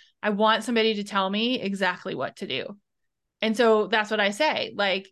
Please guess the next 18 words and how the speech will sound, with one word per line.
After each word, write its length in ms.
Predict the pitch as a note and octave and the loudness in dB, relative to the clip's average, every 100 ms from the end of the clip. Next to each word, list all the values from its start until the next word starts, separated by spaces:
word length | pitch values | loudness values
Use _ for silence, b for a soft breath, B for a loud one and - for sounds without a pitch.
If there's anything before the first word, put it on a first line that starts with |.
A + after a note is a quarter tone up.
| _ | _
"You 260 | G3+ A3+ | -4 0
work 240 | A#3 G#3+ A3+ | 2 0 0
with 160 | G#3 | -6
me, 320 | F#3+ E3 A3 D4 | -6 -4 -2 -2
I 200 | F3+ G3 | -2 -4
will 120 | B3+ | -2
tell 240 | A3 C#4+ | 0 0
you 300 | A#3+ F3 - | 0 -2 -4
exactly 640 | - G3 G3 G3 G3 A3 | -4 -6 -2 -2 -2 -4
what 160 | G3+ F3+ | -4 -4
to 80 | G3 | -4
do. 160 | G#3+ | -6
We'll 140 | A#3+ F#3+ | -4 -4
put 220 | - G#3 | -4 -6
together 360 | A3 G3+ G3 G3 | -2 0 0 0
a 60 | |
strategy 640 | G3 F#3+ F3+ G3 G#3+ B3+ C4 | -2 -4 -2 -2 -4 -6 -4
for 500 | G3+ F#3+ F3+ - | -2 0 0 -4